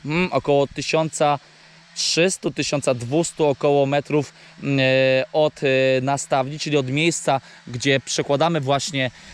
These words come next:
e, nastawiamy odpowiedni sygnał za pomocą dźwigni tutaj sygnałowej. Okej, tyle jeśli chodzi o, e, ten temat. Opowiem właśnie, jakie sygnały można spotkać,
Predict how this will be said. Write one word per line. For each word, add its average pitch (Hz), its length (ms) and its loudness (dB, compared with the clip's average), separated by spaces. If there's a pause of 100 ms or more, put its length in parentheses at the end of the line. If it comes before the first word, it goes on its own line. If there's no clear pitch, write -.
(160)
e, 127 560 2
nastawiamy 156 600 0
odpowiedni 147 580 -2
sygnał 139 480 -2
za 143 360 0
pomocą 131 640 -2
dźwigni 113 600 -2
tutaj 110 420 -2
sygnałowej. 110 920 0 (580)
Okej, 147 420 0
tyle 151 200 0
jeśli 143 260 -2
chodzi 123 520 0 (140)
o, 123 600 2
e, 117 320 0
ten 131 180 -4
temat. 180 360 0
Opowiem 151 460 -2
właśnie, 135 380 -2
jakie 139 300 -2
sygnały 127 480 0
można 120 240 -2
spotkać, - 640 -4